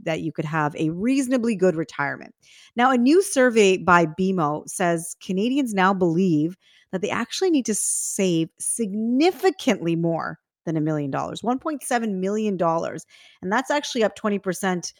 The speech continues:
from their own survey that they did twenty twenty. So that million dollar number, according to their survey, has not been relevant for a while. That's the number that I've been talking about for a long time.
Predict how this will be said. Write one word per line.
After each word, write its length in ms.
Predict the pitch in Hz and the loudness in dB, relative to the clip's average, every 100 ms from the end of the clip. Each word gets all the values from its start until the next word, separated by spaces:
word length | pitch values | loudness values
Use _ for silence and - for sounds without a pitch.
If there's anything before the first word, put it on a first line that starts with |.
| _ _ _ _ _ | _ _ _ _ _
from 260 | 185 170 | 0 2
their 160 | 170 196 | 2 2
own 260 | 240 240 269 | 4 4 4
survey 320 | - 175 160 | 4 4 4
that 120 | 156 | 2
they 100 | 156 | 0
did 200 | 151 160 | 0 -2
twenty 260 | - 170 156 | -2 -2 -2
twenty. 400 | - 160 151 127 | -2 -6 -6 -8
So 160 | - 160 | -8 -4
that 180 | 160 | -2
million 360 | 180 196 208 196 | 0 0 0 0
dollar 280 | 180 170 165 | 0 2 2
number, 520 | 170 165 147 143 165 _ - | 0 0 0 -2 -6 _ -12
according 280 | - 156 143 | -8 -8 -6
to 40 | |
their 160 | 165 165 | -6 -6
survey, 380 | - 139 113 | -4 -4 -2
has 160 | 147 143 | -4 -4
not 200 | 151 147 | -6 -6
been 160 | 151 139 | -6 -4
relevant 380 | 151 147 143 | -2 -2 -6
for 160 | - 151 | -8 -6
a 80 | 151 | -4
while. 460 | 185 160 - - _ _ - | -4 -4 -4 -6 _ _ -12
That's 160 | 147 | -10
the 100 | - | -8
number 260 | 147 151 151 | -4 -2 0
that 180 | 143 139 - _ _ _ | -2 -4 -10 _ _ _
I've 400 | 175 180 196 175 | 4 6 4 2
been 160 | 165 151 | 0 2
talking 400 | 151 143 156 147 | 0 -2 -2 -4
about 260 | 135 - | -4 -6
for 140 | - 147 | -8 -6
a 60 | |
long 300 | 143 143 143 | -4 -6 -6
time. 440 | - 139 117 151 | -8 -10 -10 -10